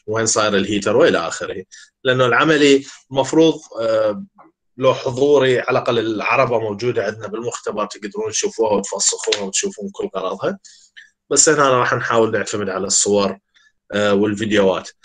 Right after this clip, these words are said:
أكو أحد عنده سؤال أو استفسار قبل أن ننهي التسجيل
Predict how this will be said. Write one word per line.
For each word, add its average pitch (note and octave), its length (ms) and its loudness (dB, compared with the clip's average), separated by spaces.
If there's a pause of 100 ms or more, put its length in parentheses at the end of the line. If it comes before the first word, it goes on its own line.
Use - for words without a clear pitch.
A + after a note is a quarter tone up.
(220)
أكو C3+ 200 2
أحد C3 220 0
عنده A#2+ 240 2
سؤال A2+ 400 2
أو G#2+ 140 0
استفسار A2+ 540 0
قبل G#2+ 260 -2
أن G#2 100 0
ننهي G#2 260 -6
التسجيل G2+ 680 -2